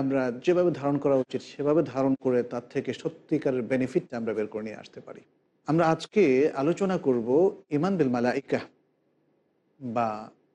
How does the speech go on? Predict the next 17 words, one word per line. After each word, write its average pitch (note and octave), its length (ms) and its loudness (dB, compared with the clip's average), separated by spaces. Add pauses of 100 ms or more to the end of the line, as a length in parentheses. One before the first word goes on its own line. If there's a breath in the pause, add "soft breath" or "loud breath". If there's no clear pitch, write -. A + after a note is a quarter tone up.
(300)
ফেরেশতাদের D#3 600 0
প্রতি B2 320 -8 (1080)
আমাদের B2+ 260 -2 (160)
ঈমান A#2 300 -2 (1120)
এ B2 120 2
বিষয়ক D3+ 360 0 (1080)
বেশ C3 180 -4
কিছু B2+ 220 -6
তথ্য D3 140 0 (100)
আপনাদের C#3+ 260 -4
সামনে C#3 240 -6
তুলে C3 220 -4
ধরব। C3 180 -2 (720)
পাশাপাশি C#3+ 580 -2 (800)
এর G3+ 120 4
বেনিফিটটা F#3+ 480 -4 (100)
কী, G#2+ 160 -10